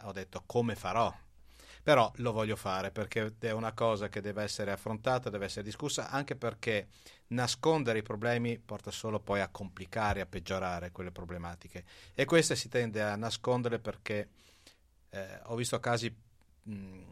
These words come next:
facendo un po' di ricerca più, ehm, i, forse più numerosi sono quelli di dire: "Boh, passerà". Poi alla fine invece il problema non passa, perché è difficile che un problema come, per esempio, entriamo nel merito del disturbo alimentare,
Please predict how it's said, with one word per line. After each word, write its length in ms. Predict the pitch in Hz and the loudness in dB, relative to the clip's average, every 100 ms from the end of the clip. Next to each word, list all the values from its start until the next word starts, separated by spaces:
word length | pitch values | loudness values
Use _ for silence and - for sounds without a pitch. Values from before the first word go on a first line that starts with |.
| - | -8
facendo 300 | - - 110 | -6 -2 0
un 60 | 104 | 2
po' 80 | |
di 80 | 110 | 2
ricerca 460 | 104 98 113 107 110 | 2 0 -2 -2 -4
più, 400 | - 107 110 104 - - - | 0 2 2 2 -4 -20 -20
ehm, 1200 | - 98 95 92 90 90 87 90 - 92 92 90 - - - - - | -8 -6 -4 -6 -6 -8 -10 -12 -12 -14 -16 -16 -18 -20 -20 -18 -8
i, 100 | - - | -8 2
forse 260 | 170 - | 2 2
più 120 | 131 | 0
numerosi 420 | 151 139 131 151 135 | 2 6 8 8 6
sono 160 | 127 | 2
quelli 220 | 120 131 120 | 2 2 2
di 100 | 113 | 0
dire: 200 | 113 95 | -2 0
"Boh, 200 | 101 90 | -4 -4
passerà". 560 | - 90 - 90 76 78 - - - - - | -6 -4 -4 -4 -4 -4 -6 -18 -20 -18 -2
Poi 120 | 107 | 0
alla 120 | 107 | 0
fine 240 | - 107 | -2 -6
invece 260 | 98 98 104 | -4 -6 -8
il 40 | |
problema 300 | 104 101 101 | -8 -6 -6
non 240 | 95 90 87 | -6 -8 -4
passa, 400 | 107 98 - 87 | -2 0 -4 -8
perché 160 | 90 87 | -10 -12
è 20 | |
difficile 580 | 85 - 104 - 95 87 | -14 -10 -8 -6 -6 -6
che 120 | - | -6
un 220 | 92 92 | -6 -6
problema 400 | - 92 98 98 | -8 -2 -2 -2
come, 280 | - 101 101 | -4 -4 -4
per 220 | - - | -6 -8
esempio, 260 | 95 101 98 | -6 -4 -4
entriamo 300 | 90 101 101 | -4 -2 0
nel 120 | 98 92 | -2 -2
merito 520 | 98 95 90 95 90 - - - | 0 -2 -2 -6 -6 -12 -20 -18
del 180 | - 98 | -8 -8
disturbo 420 | 90 - 117 98 | -6 -6 -4 0
alimentare, 720 | 107 101 101 95 104 101 101 | -2 -2 -6 -2 2 4 2